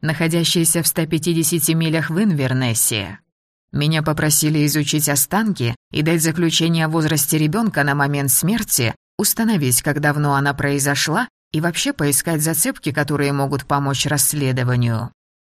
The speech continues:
Качество фотографий, сделанных на месте, было просто отвратительное до такой степени, что мне пришлось спрашивать, куда мне смотреть и что искать.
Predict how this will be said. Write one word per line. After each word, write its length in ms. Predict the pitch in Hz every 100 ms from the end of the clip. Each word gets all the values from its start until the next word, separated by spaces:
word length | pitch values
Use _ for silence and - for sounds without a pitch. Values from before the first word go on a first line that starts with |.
| _
Качество 560 | 165 151 160 - 156
фотографий, 640 | 147 156 156 151 151 147 151
сделанных 560 | 139 147 151 147 135
на 120 | - 151
месте, 360 | 147 143 151
было 240 | 147 151 147
просто 400 | 151 151 - 147
отвратительное 880 | 143 139 147 214 - 151 139 131
до 140 | 131 139
такой 300 | 139 139 -
степени, 680 | - - 131 123 123 117 117 _ _
что 220 | - 170
мне 200 | 170 165
пришлось 440 | 165 160 175 170 165
спрашивать, 600 | - 214 - 139 131 -
куда 220 | 143 143
мне 160 | 139 139
смотреть 520 | - 139 131 139 127
и 40 |
что 320 | 127 - 139 135
искать. 600 | 131 - 117 117 -